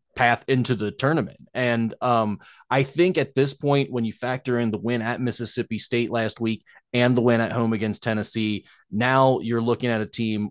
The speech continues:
with four quad one wins. They are nine and eight against quad one and quad two teams, a, a winning record against quad one and quad two. That's much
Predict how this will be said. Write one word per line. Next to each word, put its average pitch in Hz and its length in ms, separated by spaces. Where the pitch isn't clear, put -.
with 110 280
four 131 440
quad 123 340
one 110 320
wins. 104 460
They 120 160
are 104 500
nine 120 540
and 113 180
eight 113 320
against 107 360
quad 113 280
one 110 240
and 104 180
quad 110 340
two 104 220
teams, 113 540
a, 107 40
a - 20
winning 110 600
record 104 520
against 107 280
quad 110 220
one 104 160
and 98 100
quad 104 320
two. 110 400
That's 139 200
much 135 260